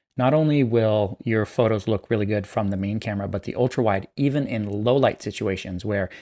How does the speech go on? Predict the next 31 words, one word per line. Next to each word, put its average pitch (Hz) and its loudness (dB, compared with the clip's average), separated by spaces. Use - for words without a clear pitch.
you 160 2
take 165 4
a 202 4
Samsung 120 -2
phone 98 -4
and 104 -4
take 127 2
an 127 2
ultra 117 0
wide 95 0
shot - -2
at - -2
night, 98 -4
uh, 104 -4
half 147 0
the 151 -2
time 131 0
they 110 0
don't 107 -2
even 104 -2
support 107 -4
a 101 -4
night 101 -4
mode 110 -2
with 123 0
the 123 4
ultra 123 -2
wide 123 2
camera, 135 0
let 120 4
alone, 107 0